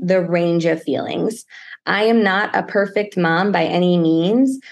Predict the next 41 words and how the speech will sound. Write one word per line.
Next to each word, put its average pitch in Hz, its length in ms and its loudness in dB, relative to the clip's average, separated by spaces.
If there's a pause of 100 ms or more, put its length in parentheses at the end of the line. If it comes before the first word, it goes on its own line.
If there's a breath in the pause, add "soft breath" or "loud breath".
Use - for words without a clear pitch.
(520 loud breath)
but 190 100 2
when 190 160 2
I 233 120 2
ask 208 360 -4
him 226 80 2
about 190 300 0
kindergarten, 208 800 2
I 180 100 0
try 185 380 -2
to 196 160 -4
be 202 180 0
really 175 640 2
specific 180 800 -2
and 180 140 2
not 175 220 0
putting 175 280 2
words 156 260 0
in 156 80 -2
his 151 180 -4
mouth. 156 280 -4
So 180 100 -2
I 170 80 2
don't 180 240 0
say, 180 180 0
"Are 165 160 0
you 180 180 2
excited 165 520 0
about 147 260 0
kindergarten? 143 680 -2
Are 175 120 2
you 180 200 2
nervous?" 165 680 0 (440 loud breath)
I 170 80 0
just 175 180 -2
say, 165 260 0 (240)
"How 156 120 -4
are 147 100 0
you 180 140 2
feeling 233 300 0
about 240 220 0
kindergarten?" 180 760 0